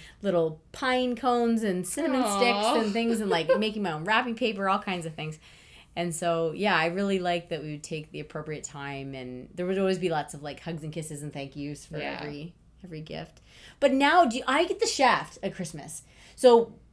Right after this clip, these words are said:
Speaker 1: it skips us. So
Speaker 2: Mm-hmm.
Speaker 1: grandparents buy for our kids.
Speaker 2: Yeah.
Speaker 1: And then our kids, which means us,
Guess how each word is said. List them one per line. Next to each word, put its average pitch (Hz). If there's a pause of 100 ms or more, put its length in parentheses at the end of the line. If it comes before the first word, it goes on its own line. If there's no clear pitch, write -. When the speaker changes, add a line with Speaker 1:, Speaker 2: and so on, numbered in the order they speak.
Speaker 1:
it 247
skips - (320)
us. 196
So 226
Speaker 2:
Mm-hmm. 185
Speaker 1:
grandparents 294
buy 254
for 233
our 220
kids. 185
Speaker 2:
Yeah. 175 (240)
Speaker 1:
And 240
then 233
our 233
kids, 214
which 185
means 175
us, 156